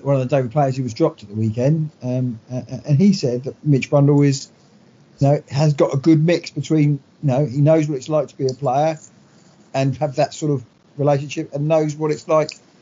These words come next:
and then can turn that to be a manager. So he was quite impressed with him as a manager. It's, it's gonna be difficult at twenty-eight. You don't get many managers at that sort of age. Um, and again,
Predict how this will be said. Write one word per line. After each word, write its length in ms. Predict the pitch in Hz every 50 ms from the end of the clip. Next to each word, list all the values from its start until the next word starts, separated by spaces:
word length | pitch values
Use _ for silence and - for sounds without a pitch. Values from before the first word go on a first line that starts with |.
| _ _ _ _ _ _ _ _ -
and 80 | 156 156
then 100 | 160 156
can 140 | - 165 143
turn 320 | - - 202 196 185 156
that 200 | 135 135 135 -
to 80 | - -
be 120 | 160 156
a 40 | 160
manager. 460 | 170 185 190 180 147 117 113 104 101
So 300 | 110 - 151 151 151 143 135 _ _ _ _ _ _ _ _ -
he 140 | 214 220 233
was 160 | 220 160 127
quite 240 | - - 147 143 135
impressed 320 | 139 127 156 143 135 -
with 80 | 143 139
him 120 | 143 139
as 120 | 139 131 143
a 40 |
manager. 340 | 143 147 147 135 127 113 117
It's, 200 | 110 113 - _ _ _ _ _ _ _ -
it's 120 | 196 -
gonna 200 | - 277 254 190
be 80 | 156 151
difficult 380 | 156 175 147 147 - 143 127
at 60 | -
twenty-eight. 360 | - 175 160 147 147 139 123 135
You 80 | 147
don't 160 | 190 196 190
get 120 | 165 160 -
many 160 | 151 143 139
managers 420 | 143 156 151 139 135 127 131 131
at 100 | 139 113
that 160 | 139 139 127 -
sort 200 | - 147 120 123
of 220 | 123 143 135 95
age. 320 | 104 120 139 139 - - _ _ _ _ _ _ _ _ _ _ _ _ _ _ -
Um, 440 | 143 143 147 151 147 143 143 139 113 _ _ _ _ _ _ _ _ _ _ - - -
and 80 | 151
again, 360 | 165 160 160 160 160 151 131